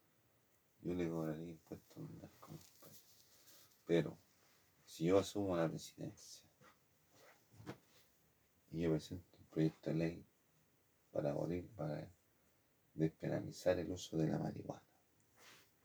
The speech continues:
pero con pago de impuestos.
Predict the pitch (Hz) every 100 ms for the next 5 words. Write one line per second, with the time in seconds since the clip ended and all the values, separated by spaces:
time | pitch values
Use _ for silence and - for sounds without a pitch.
0 | _ - _ _ _ _ - - _ _
1 | 80 85 85 - - - 78 78 101 -
2 | - - - _